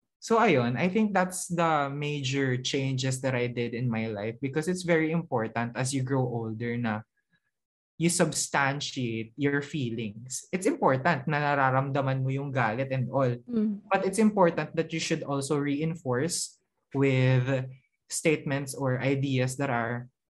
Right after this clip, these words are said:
Speaker 1: factual para, you know, there's a solution to things. So, ayun.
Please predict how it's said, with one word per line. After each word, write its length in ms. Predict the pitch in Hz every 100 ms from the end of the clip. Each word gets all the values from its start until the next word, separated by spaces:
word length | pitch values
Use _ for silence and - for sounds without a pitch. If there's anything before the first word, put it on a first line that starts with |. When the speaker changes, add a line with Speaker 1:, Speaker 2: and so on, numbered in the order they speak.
| _
Speaker 1:
factual 880 | - 180 - - 151 120 107 117 - -
para, 200 | 175 175
you 120 | 185
know, 260 | 156 117 120
there's 280 | 135 151 -
a 80 | 143
solution 540 | 156 127 113 - 110
to 100 | 110
things. 680 | 104 98 92 82 - - -
So, 200 | - - 104
ayun. 280 | 98 87